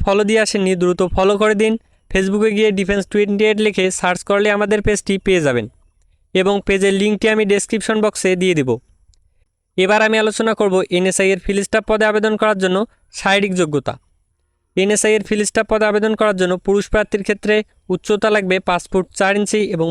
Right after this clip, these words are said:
মহিলা প্রার্থীর ক্ষেত্রে উচ্চতা লাগবে পাঁচ ফুট। বুকের মাপ উভয় প্রার্থীর ক্ষেত্রে স্বাভাবিক অবস্থায় একত্রিশ ইঞ্চি এবং প্রসারণ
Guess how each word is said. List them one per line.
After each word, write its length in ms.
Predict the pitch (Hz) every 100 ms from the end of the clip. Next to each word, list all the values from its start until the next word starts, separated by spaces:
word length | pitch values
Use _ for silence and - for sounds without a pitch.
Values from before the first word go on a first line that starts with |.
| 170
মহিলা 220 | 185 202
প্রার্থীর 280 | 208 208 214 196
ক্ষেত্রে 280 | 208 196 190 - _ _
উচ্চতা 360 | 180 - 208 214
লাগবে 220 | 208 202 214 196
পাঁচ 140 | 180 -
ফুট। 140 | 127 - _ _ _ _ _ _ _ 156
বুকের 340 | 185 - 220 214
মাপ 140 | 214 175
উভয় 200 | 185 208
প্রার্থীর 320 | 214 214 220 202
ক্ষেত্রে 260 | 208 - 185 220 _ _ _ _
স্বাভাবিক 380 | - 185 185 202 202
অবস্থায় 320 | 196 - 190
একত্রিশ 300 | 185 - 214 214
ইঞ্চি 180 | 214 226 208
এবং 120 | 214 208
প্রসারণ 340 | 202 - 214